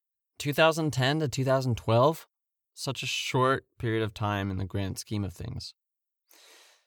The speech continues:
The guinea pigs, I'm just gonna say when I was, uh, wow. Let's say two thousand three, so I was probably, like, ten. Yeah, we'll, we'll just go with two thousand three or two thousand four. It doesn't really matter. It was a long time ago.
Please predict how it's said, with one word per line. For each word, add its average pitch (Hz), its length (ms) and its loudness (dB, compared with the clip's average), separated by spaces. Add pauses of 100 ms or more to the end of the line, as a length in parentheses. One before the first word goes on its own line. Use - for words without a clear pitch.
(180)
The 104 320 -4
guinea 143 300 0
pigs, 143 520 0
I'm 180 160 -2
just 170 140 -6
gonna 135 200 -2
say 110 280 0
when 117 100 2
I 110 120 2
was, 104 120 -2 (760)
uh, 120 840 -2 (560)
wow. 101 300 -8 (840)
Let's 165 160 -2
say 196 120 2
two 160 200 -2
thousand 135 420 4
three, 117 440 0
so - 180 -4
I 107 80 4
was 120 120 2
probably, 123 280 0
like, 104 200 -2
ten. 104 500 -4 (600)
Yeah, 196 140 -12 (160)
we'll, 427 280 -4
we'll 359 160 -2
just 392 200 -4
go 180 120 4
with 135 100 2
two 131 120 -4
thousand 110 360 2
three 101 220 -4
or 98 80 -4
two 98 140 -8
thousand 95 380 -6
four. 98 220 -4
It 98 80 -8
doesn't 147 260 -6
really 101 220 0
matter. 92 420 -2 (600)
It - 40 -6
was 175 100 -4
a 143 60 -2
long 117 220 2
time 104 260 -4
ago. 101 380 -4